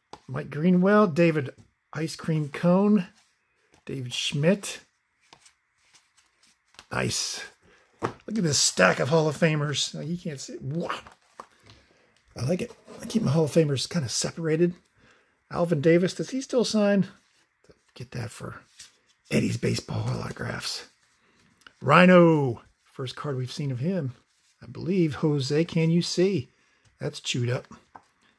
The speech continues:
That's chewed up. Too bad, Bo. We love you, buddy. Gerald Young, I think he stopped signing. Not sure about that, but I think so. Gene Nelson. Terry Leach signs. Great. Pat Combs signs.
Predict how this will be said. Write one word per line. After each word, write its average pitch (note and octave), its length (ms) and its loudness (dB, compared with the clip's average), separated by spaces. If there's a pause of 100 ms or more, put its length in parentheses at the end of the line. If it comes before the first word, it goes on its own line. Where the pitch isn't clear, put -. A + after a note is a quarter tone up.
(140)
That's C3 240 -4
chewed C3 280 0
up. C#3+ 200 0
Too F3+ 120 2
bad, D3 320 4
Bo. D3 420 2 (840)
We B2 80 -10
love D3+ 240 0
you, C#3+ 80 2
buddy. C3+ 400 -2 (760)
Gerald E3+ 300 6
Young, F3 240 6
I D#3 40 2
think F#3 220 -2
he F3+ 80 0
stopped D#3 340 -2
signing. F3+ 540 -2 (1700)
Not B2+ 200 -12
sure G3+ 300 -2
about B2 280 -2
that, F#3+ 200 -2
but B2+ 80 -2
I A#2+ 60 -2
think G3+ 240 -2
so. C#3 320 -4 (100)
Gene C3 300 0
Nelson. D#3+ 460 0
Terry F#3+ 340 4
Leach G#3 300 2
signs. D#3+ 440 0
Great. E3 560 -4 (760)
Pat - 240 -12
Combs E3+ 340 6
signs. D#3 600 -2